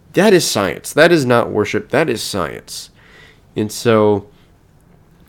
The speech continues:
it is important to have faith. There are certain things that God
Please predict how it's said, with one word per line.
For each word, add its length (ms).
it 80
is 140
important 400
to 100
have 400
faith. 420
There 160
are 60
certain 320
things 360
that 200
God 380